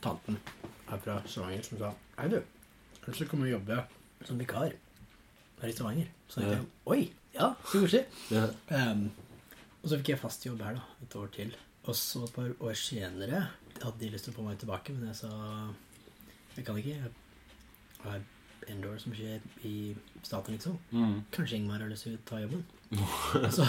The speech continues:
Speaker 1: da, så tok han jobben.
Speaker 2: Mm.
Speaker 1: Så det var litt morsomt, det var litt sånn veldig bra speila.
Speaker 2: Mm.
Speaker 1: Ehm,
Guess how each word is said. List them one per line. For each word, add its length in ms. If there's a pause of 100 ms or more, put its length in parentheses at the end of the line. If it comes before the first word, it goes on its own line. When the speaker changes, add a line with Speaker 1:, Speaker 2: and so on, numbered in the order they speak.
(140)
Speaker 1:
da, 240
så 200
tok 300
han 120
jobben. 240 (160)
Speaker 2:
Mm. 260
Speaker 1:
Så 40
det 0
var 80
litt 160
morsomt, 320
det 80
var 160
litt 240
sånn 300
veldig 180
bra 160
speila. 440 (220)
Speaker 2:
Mm. 400 (540)
Speaker 1:
Ehm, 300